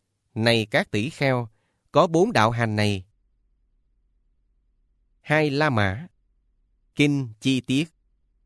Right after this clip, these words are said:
Vithara Sutta. Một trăm sáu mươi hai. Này các tỷ kheo, có bốn đạo hành này. Thế nào là bốn?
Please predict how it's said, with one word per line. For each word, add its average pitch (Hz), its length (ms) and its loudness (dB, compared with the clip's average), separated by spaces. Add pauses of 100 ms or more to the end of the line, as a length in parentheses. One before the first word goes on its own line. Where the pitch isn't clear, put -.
(380)
Vithara 123 840 -2
Sutta. 113 540 -4 (1700)
Một 113 300 -2
trăm 131 240 0
sáu 143 200 -2
mươi 147 180 -2
hai. 117 360 -2 (1120)
Này 113 320 2
các 180 220 -2
tỷ 113 160 -2
kheo, 131 380 -4 (340)
có 180 160 4
bốn 170 260 2
đạo 117 200 2
hành 117 280 -2
này. 107 260 0 (480)
Thế 214 160 0
nào 117 240 0
là 107 180 2
bốn? 127 300 0